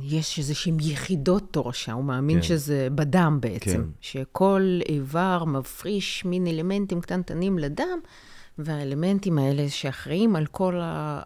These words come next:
Speaker 1: על כל התכונות. אז, אה, אז כן.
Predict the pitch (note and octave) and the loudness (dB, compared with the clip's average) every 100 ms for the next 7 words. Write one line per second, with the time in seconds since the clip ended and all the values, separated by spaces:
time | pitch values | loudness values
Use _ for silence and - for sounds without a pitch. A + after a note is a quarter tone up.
0 | - D#3 - G3+ F#3+ G3 - D#3+ C3+ A#2 | -2 -2 -2 -4 -4 -6 -10 -8 -6 -8
1 | - - _ _ _ _ - - - - | -14 -20 _ _ _ _ -16 -14 -14 -10
2 | C#3 C3+ - C3+ C3+ C3 C#3+ D3 - _ | -8 -6 -4 -4 -4 -6 -10 -12 -14 _
3 | C#3+ - - | -14 -12 -8